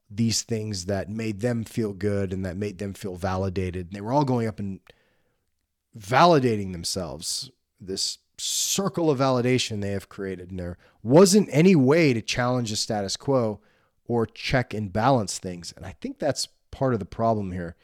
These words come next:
So one of the fun things you can do <laughs> is go do a search for a manual called Teaching No Greater Call. So search that, Teaching No Greater Call Manual.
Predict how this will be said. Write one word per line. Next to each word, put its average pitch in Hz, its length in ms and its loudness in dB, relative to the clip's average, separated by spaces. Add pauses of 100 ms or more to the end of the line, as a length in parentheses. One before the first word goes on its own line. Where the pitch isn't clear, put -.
(500)
So 143 440 -2 (580)
one 170 360 -2
of 320 60 -6
the 254 80 -2
fun 143 280 2
things 120 300 0
you 117 80 0
can 113 160 -2
do 92 280 -6 (280)
<laughs> - 260 -6
is 151 380 2 (440)
go 190 180 10
do 233 140 6
a 208 60 10
search - 640 2 (440)
for 131 380 0
a 113 120 -4
manual 120 760 0 (200)
called 117 320 2
Teaching 143 560 0
No 123 200 6
Greater 110 360 4
Call. 85 420 -4
So 101 260 0
search 117 300 0
that, - 260 -6
Teaching 120 440 0
No 104 160 0
Greater 98 300 -2
Call 95 240 -4
Manual. 78 420 -6